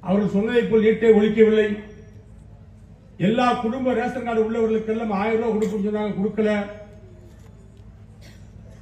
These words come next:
நகை, நகை அடை வச்ச நகையை பூரா திருப்பி கொடுக்கணும்னு சொன்னாங்க, கொடுக்கல. படிக்கிற மாணவர்கள் கடனுக்காக வாங்கிய கடனை பூரா அடைப்புன்னு சொன்னாங்க,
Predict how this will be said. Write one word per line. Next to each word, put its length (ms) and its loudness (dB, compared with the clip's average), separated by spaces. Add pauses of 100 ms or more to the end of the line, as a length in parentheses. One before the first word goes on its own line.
(120)
நகை, 380 -2
நகை 240 4
அடை 260 4
வச்ச 240 0
நகையை 320 -2
பூரா 240 -2
திருப்பி 380 -4
கொடுக்கணும்னு 380 -2
சொன்னாங்க, 340 -2
கொடுக்கல. 380 2 (1400)
படிக்கிற 480 2
மாணவர்கள் 500 -2
கடனுக்காக 420 -4
வாங்கிய 340 -4
கடனை 300 -6
பூரா 340 -6
அடைப்புன்னு 380 -2
சொன்னாங்க, 260 -4